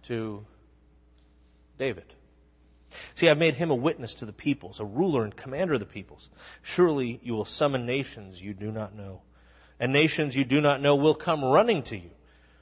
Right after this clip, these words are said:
because of Yahweh your God, the Holy One of Israel, for he has endowed you with splendor." See, if you remember, the whole deal with Abraham was not that God picked one people and decided he was gonna make them feel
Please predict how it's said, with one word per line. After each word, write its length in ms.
because 280
of 120
Yahweh 440
your 180
God, 320
the 80
Holy 540
One 180
of 100
Israel, 360
for 240
he 220
has 380
endowed 640
you 520
with 240
splendor." 800
See, 140
if 120
you 80
remember, 320
the 100
whole 220
deal 180
with 140
Abraham 420
was 160
not 220
that 120
God 260
picked 200
one 240
people 340
and 80
decided 420
he 100
was 160
gonna 160
make 240
them 340
feel 240